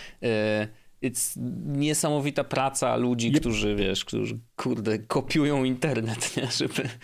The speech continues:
Speaker 1: żeby był,
Speaker 2: Ja chciałem
Speaker 1: e,
Speaker 2: sobie,
Speaker 1: na zawsze.
Speaker 2: e, jest, jest taki self-hosted usługa, którą, mm, którą chciałem postawić.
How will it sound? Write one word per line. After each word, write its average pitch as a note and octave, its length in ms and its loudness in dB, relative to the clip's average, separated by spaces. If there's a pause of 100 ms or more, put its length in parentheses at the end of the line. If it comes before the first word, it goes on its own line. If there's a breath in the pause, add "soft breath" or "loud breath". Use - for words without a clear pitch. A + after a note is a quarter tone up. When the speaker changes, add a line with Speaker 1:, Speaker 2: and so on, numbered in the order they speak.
(200 loud breath)
Speaker 1:
żeby A#2+ 240 2
był, A#2+ 280 4
Speaker 2:
Ja F3 100 6
chciałem G#3 220 4
Speaker 1:
e, - 20 2
Speaker 2:
sobie, G3+ 340 6
Speaker 1:
na A#2 100 4
zawsze. E3 540 6
Speaker 2:
e, - 20 -6
jest, F#3 360 2
jest F3+ 220 2
taki F3+ 220 0
self-hosted E3 800 2
usługa, C#3 380 2
którą, C3 520 2 (720)
mm, C3+ 680 2 (880)
którą D3 240 2
chciałem C#3+ 280 4
postawić. D3 760 0